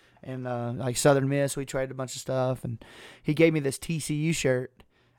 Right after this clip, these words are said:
and, uh, it was dope, bro. It had, like, T C U baseball. I still have it. It's in my closet.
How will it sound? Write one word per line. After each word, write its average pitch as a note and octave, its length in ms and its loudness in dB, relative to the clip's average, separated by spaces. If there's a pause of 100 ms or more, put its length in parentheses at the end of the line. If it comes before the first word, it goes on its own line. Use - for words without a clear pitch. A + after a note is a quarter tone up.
(140)
and, C3 320 -6
uh, B2 380 -2 (600)
it D3+ 100 -4
was C3 200 -4
dope, C3 420 -6
bro. B2+ 160 -8
It C3 60 -8
had, C3 80 -8
like, C3+ 180 -20
T C#3+ 160 -18
C - 200 -20
U C3+ 160 -14
baseball. B2+ 320 -12
I - 20 -12
still F3 180 -14
have C#3 220 -8
it. C3 60 -14
It's B2+ 180 -18
in C3 80 -18
my C3 200 -14 (140)
closet. C#3 400 -8